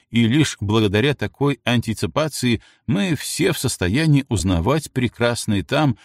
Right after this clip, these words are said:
где оно в отдельных случаях действительно удалось природе. Эта антиципация есть идеал — она идея,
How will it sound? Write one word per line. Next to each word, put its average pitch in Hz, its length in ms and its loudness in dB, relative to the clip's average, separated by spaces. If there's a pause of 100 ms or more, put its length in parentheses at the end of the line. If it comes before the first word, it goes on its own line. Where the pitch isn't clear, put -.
(220)
где 104 240 2
оно 113 460 0
в 95 160 0
отдельных 110 420 0
случаях 151 580 -2
действительно 110 960 0
удалось 90 480 0
природе. 73 500 -8 (600)
Эта - 420 0
антиципация 151 960 -2
есть 120 560 -4
идеал — 92 580 0 (380)
она 123 480 2
идея, 117 640 0